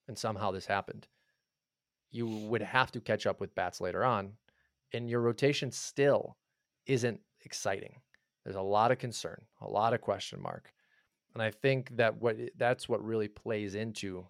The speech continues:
this bust concept. Last name we have for you is Joe Ryan, coming in at number twenty-six. Uh, you know, twenty-six is pretty shocking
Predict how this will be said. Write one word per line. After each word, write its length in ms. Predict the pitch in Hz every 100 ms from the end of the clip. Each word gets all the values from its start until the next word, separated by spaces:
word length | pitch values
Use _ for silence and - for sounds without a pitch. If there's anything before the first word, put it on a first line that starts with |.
| _
this 140 | 101 87
bust 340 | - 98 -
concept. 560 | 110 113 107 90 - - _ _ _ _ _ _ _ -
Last 220 | 143 135
name 140 | 123
we 120 | 120
have 280 | 101 117 123
for 160 | - 113
you 100 | 107
is 100 | 98
Joe 180 | 107 98
Ryan, 440 | 98 107 110 107 -
coming 220 | 107 104
in 40 |
at 80 | 98
number 200 | 101 95
twenty-six. 1000 | - - 92 90 - - 120 - - - _ _ _ _ -
Uh, 220 | 92 90
you 60 | 95
know, 180 | 92 92 - -
twenty-six 440 | - 147 135 127 -
is 80 | 101
pretty 200 | 117 98
shocking 540 | - 101 101 110 113